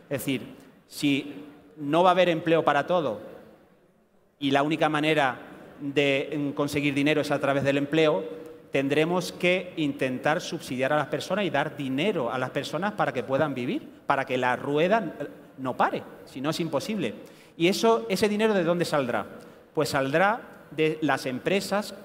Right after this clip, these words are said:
Bueno, esto es, o-, obviamente una hipótesis y no me lo toméis al pie de la letra, ¿vale? Eso es lo que yo pienso. Pero las, la, el dinero saldrá de los impuestos que tengan que pasar,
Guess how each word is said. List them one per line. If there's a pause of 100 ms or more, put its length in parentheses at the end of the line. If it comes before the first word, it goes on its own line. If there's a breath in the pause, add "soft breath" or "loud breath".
(180)
Bueno, (160)
esto
es, (200)
o-,
obviamente
una
hipótesis
y
no
me
lo
toméis
al
pie
de
la
letra,
¿vale?
Eso
es
lo
que
yo
pienso. (500 soft breath)
Pero
las, (200)
la,
el
dinero
saldrá
de
los
impuestos
que
tengan
que
pasar,